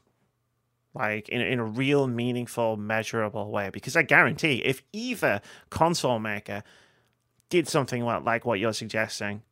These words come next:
Moody, Bobby Kotick would be gone yesterday. Because Microsoft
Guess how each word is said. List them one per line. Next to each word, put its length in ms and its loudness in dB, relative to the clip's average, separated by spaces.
Moody, 440 -4
Bobby 200 6
Kotick 280 6
would 100 -4
be 80 -4
gone 200 2
yesterday. 540 -8
Because 340 -6
Microsoft 720 4